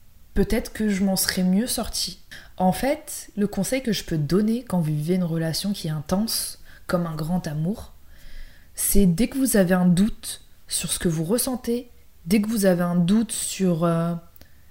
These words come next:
comment est-ce que vous, vous, vous êtes traité dans cette relation, comment est-ce que vous la vivez, de prendre du recul. C'est vraiment le meilleur conseil que je peux donner,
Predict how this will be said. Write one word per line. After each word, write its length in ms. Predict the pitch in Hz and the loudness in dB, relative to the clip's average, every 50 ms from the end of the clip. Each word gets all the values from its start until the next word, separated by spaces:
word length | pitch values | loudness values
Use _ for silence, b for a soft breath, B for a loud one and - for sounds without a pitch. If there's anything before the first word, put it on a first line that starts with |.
| b b b b b b - - | b b b b b b -2 2
comment 300 | - 196 190 202 220 226 | 4 6 6 6 6 4
est-ce 200 | 202 - - - | 2 2 0 -2
que 140 | - - 202 | 0 0 2
vous, 420 | 185 175 175 175 170 165 160 156 - - - - - - - - - - - - - - - - - - - - - 185 | 2 2 2 0 0 0 -2 -4 -6 -12 -20 -20 -20 -20 -20 -20 -20 -20 -20 -20 -20 -20 -20 -20 -20 -20 -20 -6 -2 0
vous, 200 | 170 160 185 175 170 170 175 - - - | 2 4 4 4 4 2 0 -2 -2 0
vous 240 | 170 180 175 170 | 2 4 4 4
êtes 220 | 165 165 - - - | 2 0 -2 -6 -6
traité 300 | - - 220 214 233 220 | -2 -2 0 0 0 2
dans 140 | 208 196 180 | 2 2 0
cette 200 | - 185 175 - | 0 -2 -4 -2
relation, 760 | - 180 180 180 180 175 - - 214 214 214 202 185 175 180 - - - - - | 0 0 2 2 2 0 -2 -2 -2 0 0 2 0 0 -2 -6 -10 -10 -4 0
comment 220 | 214 202 208 233 | 2 4 4 4
est-ce 160 | 240 - - | 2 2 2
que 80 | - 208 | 2 2
vous 160 | 175 175 170 | 2 2 2
la 160 | 175 175 165 | 2 2 2
vivez, 560 | 156 156 165 170 165 160 180 226 - - - b b b b b b b b b b b b b b b b b b - - - | 2 2 2 4 6 6 6 6 4 2 -8 b b b b b b b b b b b b b b b b b b -20 -4 0
de 80 | 170 156 | 2 6
prendre 300 | - - - 233 262 277 | 8 8 8 8 6 0
du 100 | 262 254 | 0 0
recul. 500 | 208 202 190 - - - - 139 160 208 - - - - - - - - - - - - - - B B B B B B | 0 0 0 -2 -4 -6 -6 -6 -8 -10 -16 -20 -20 -20 -20 -20 -20 -20 -20 -20 -20 -20 -20 -20 B B B B B B
C'est 220 | B - - 185 170 | B 2 4 4 4
vraiment 560 | 170 165 180 151 156 190 202 202 208 220 220 | 4 2 0 2 4 4 6 6 4 4 4
le 100 | 202 190 | 4 6
meilleur 520 | 185 185 185 185 196 196 196 202 196 - | 6 6 8 8 8 6 6 4 4 2
conseil 280 | - 190 175 - 180 185 | 0 0 2 2 2 2
que 80 | 185 | 2
je 100 | 180 165 | 2 0
peux 100 | 165 170 | 0 -2
donner, 380 | 165 165 160 156 165 202 220 | 0 0 0 0 -2 -2 -4